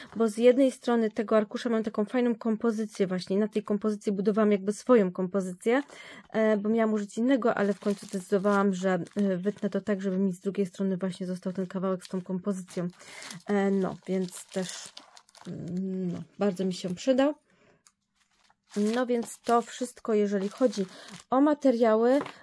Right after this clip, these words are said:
E, kartka jest w pudełku, bo jest właśnie przez te kwiaty od Karoliny, bardzo taka trójwymiarowa. No niestety nie miałam niższego pudełka, bo troszeczkę niższe by mi się przydało,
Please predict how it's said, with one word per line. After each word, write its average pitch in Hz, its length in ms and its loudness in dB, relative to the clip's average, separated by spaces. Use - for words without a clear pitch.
E, 226 260 2
kartka 269 480 0
jest 220 260 0
w - 80 -20
pudełku, 226 520 2
bo 208 140 4
jest 202 180 0
właśnie 202 220 -2
przez 202 160 -8
te 202 120 -6
kwiaty 214 500 -2
od - 220 -2
Karoliny, 233 640 2
bardzo 202 380 0
taka 185 280 -4
trójwymiarowa. 220 680 2
No 233 120 0
niestety 233 320 -2
nie 226 100 2
miałam 220 240 0
niższego 214 480 -2
pudełka, 196 520 -4
bo 202 100 -6
troszeczkę - 460 -10
niższe 226 360 -2
by 196 100 -2
mi 208 120 2
się 202 120 -8
przydało, 208 480 0